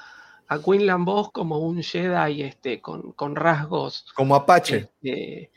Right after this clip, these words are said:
Speaker 1: claro, de carácter, rasgos característicos, este, y, y si este actor ¿cómo es que se llama? Kumail Nanjiani y se acerca, este, puede andar. No nos van a poner a, a,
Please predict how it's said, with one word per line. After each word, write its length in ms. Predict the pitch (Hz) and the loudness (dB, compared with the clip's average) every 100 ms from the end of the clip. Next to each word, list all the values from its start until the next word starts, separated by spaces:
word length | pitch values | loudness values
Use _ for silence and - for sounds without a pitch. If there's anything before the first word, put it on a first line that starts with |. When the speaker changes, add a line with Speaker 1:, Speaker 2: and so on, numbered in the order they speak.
| _ _ _ _ | _ _ _ _
Speaker 1:
claro, 460 | 175 180 165 156 139 | 0 4 4 4 0
de 220 | 151 - | -4 -6
carácter, 480 | - 139 131 - - - 202 | -2 0 0 -4 -8 -8 -2
rasgos 300 | 165 165 156 | 0 0 -2
característicos, 1040 | 160 147 139 147 165 160 185 147 147 131 | -2 -4 -4 -4 -4 -4 -4 -4 -4 -4
este, 760 | 131 113 - 107 95 101 95 - _ | -10 -12 -12 -10 -10 -12 -16 -20 _
y, 340 | 175 143 139 - | -10 -10 -10 -14
y 100 | 135 | -14
si 180 | - 139 | -6 -4
este 260 | 151 175 | -4 -4
actor 640 | 156 143 175 175 156 143 - - _ _ | -4 -4 0 0 0 -6 -12 -20 _ _
¿cómo 200 | 151 180 | -8 -6
es 60 | |
que 80 | 180 | -6
se 140 | 170 147 | -10 -6
llama? 420 | 185 202 190 175 | -4 -2 -4 -4
Kumail 560 | 151 147 160 180 170 | -6 -4 -2 0 0
Nanjiani 580 | 170 156 151 - 233 202 | -2 -4 -2 -2 -2 -4
y 40 | 170 | -6
se 140 | - | -6
acerca, 640 | 135 - 247 - - - - _ _ _ _ - | -4 0 -2 -2 -2 -2 -4 _ _ _ _ -4
este, 680 | 143 - - - 87 87 _ _ _ _ _ - | -4 -6 -16 -14 -14 -18 _ _ _ _ _ -2
puede 180 | 165 151 | 0 2
andar. 340 | 175 294 202 | 2 2 4
No 120 | 185 | 4
nos 140 | 196 180 | 6 4
van 160 | 202 | 4
a 140 | 190 175 | 4 2
poner 340 | 165 185 196 | 0 0 2
a, 220 | 165 151 | 4 2
a, 460 | 147 135 127 127 | 0 0 -2 -4